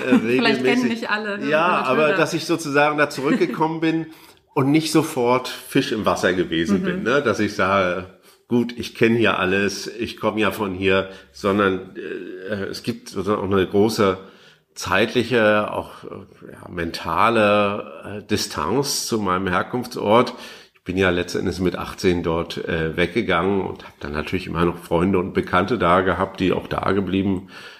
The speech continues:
Speaker 1: äh, sind und auch Verwandtschaftsbeziehungen. Aber ich bin nicht mehr Teil der Vorortgesellschaft, äh, gewesen, sondern habe mich davon, äh, entfernt. Und, äh,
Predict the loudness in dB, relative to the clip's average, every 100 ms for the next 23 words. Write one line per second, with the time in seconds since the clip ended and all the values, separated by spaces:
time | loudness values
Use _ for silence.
0 | _ 0 4 6 6 4 4 2 -2 -4
1 | -4 -2 0 2 0 -2 -4 -6 -4 -4
2 | -4 -6 0 4 6 4 2 -14 -18 -2
3 | 2 2 2 0 2 2 2 0 0 0
4 | 4 4 4 2 2 4 2 -2 -8 -18
5 | -2 0 2 2 2 2 2 2 0 -2
6 | -2 -6 -8 -6 -2 -2 -2 -2 0 0
7 | -2 -2 -2 0 0 -2 -4 -4 -4 -2
8 | 0 0 -2 -4 -6 -4 -2 -2 -6 -4
9 | 0 0 2 0 0 -2 -6 -14 -12 -10
10 | -10 -12 -14 -6 0 0 0 0 2 2